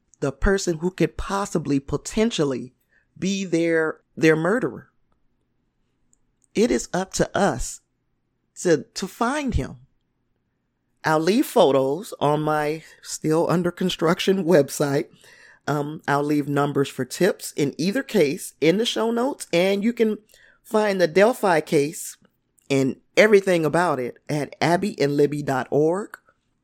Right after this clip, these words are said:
Both girls have s-, amazing, amazing sisters who are out here every day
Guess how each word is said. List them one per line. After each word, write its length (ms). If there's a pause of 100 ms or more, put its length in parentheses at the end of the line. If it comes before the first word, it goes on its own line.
(440)
Both 320
girls 540 (340)
have 280
s-, 140 (140)
amazing, 920 (520)
amazing 840
sisters 720 (520)
who 180
are 260
out 260
here 460 (380)
every 320
day 480